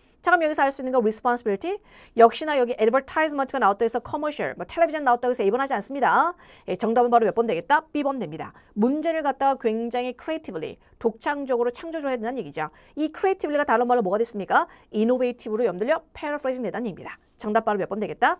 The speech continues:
B번 되겠죠. 영어는, 영어는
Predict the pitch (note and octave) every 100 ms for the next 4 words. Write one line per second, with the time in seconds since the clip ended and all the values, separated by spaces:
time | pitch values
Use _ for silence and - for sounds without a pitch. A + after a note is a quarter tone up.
0 | _ - B3 B3 G#3 C#3+ - D#3 _ _
1 | - - - - A3 C4+ C#4 C4+ - A3
2 | A#3+ C4+ C#4